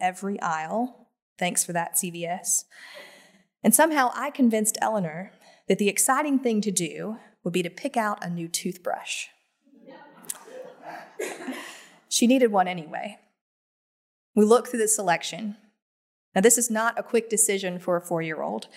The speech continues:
She passed over Elsa and Anna. Then she passed over Baby Shark and Paw Patrol. She passed over the very best that Disney and Pixar had to offer.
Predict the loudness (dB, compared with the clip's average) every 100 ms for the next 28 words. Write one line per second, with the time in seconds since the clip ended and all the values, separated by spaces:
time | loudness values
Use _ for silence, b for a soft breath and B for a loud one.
0 | B B B 0 2 2 0 -2 -2 -2
1 | 0 2 2 0 -2 -6 -18 _ _ -2
2 | 0 0 -4 -4 -6 -10 _ _ _ _
3 | _ _ _ 0 2 2 0 0 0 0
4 | -4 -2 -2 -2 -2 0 2 2 -2 -6
5 | -20 _ -6 -4 0 0 0 -4 -2 0
6 | -2 -4 -10 _ _ _ _ _ _ 0
7 | 2 2 2 0 0 0 0 0 -2 0
8 | 2 2 2 0 0 0 2 0 0 -4
9 | -4 0 2 2 0 -2 -8 -10 -12 -14
10 | -12 -12 -12 -16